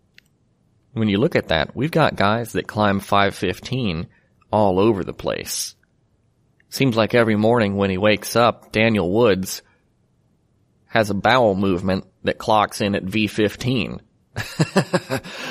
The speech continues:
You know, it's just happening all over the place. V fifteen, five fifteen, V fifteen, five fifteen, V fifteen, five fifteen. Seems like it's every other day.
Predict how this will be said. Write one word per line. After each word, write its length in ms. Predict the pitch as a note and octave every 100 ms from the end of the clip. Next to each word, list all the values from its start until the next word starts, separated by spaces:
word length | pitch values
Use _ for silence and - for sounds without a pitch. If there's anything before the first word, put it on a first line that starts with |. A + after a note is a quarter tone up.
| - -
You 160 | B2
know, 280 | B2 C#3 D3 - -
it's 180 | A#2+ B2
just 200 | C#3 B2+
happening 480 | A#2+ B2+ B2 G#2+ G2
all 200 | G2+ G#2+
over 220 | A#2+ G#2
the 60 |
place. 260 | - D2 E2
V 240 | E2+ A#2
fifteen, 500 | A#2 G2+ F2 - A#1+
five 300 | G#1 G#2 G#2+
fifteen, 440 | - C#2+ - B1 C2
V 200 | G2+ B2
fifteen, 460 | - C#2+ - B1
five 320 | B1+ G#2 A2 G#2
fifteen, 400 | D2+ - A1+ -
V 180 | A2+
fifteen, 480 | A2 C#2+ D#2 - G1+
five 320 | - A#2 B2+
fifteen. 460 | - E2 - B1+ A1
Seems 320 | - B2+ C#3
like 160 | A2+ E2
it's 160 | -
every 280 | G#2+ A#2 G2+
other 220 | G#2+ D#2+
day. 540 | C#2 - G#2+ C#3+ A#1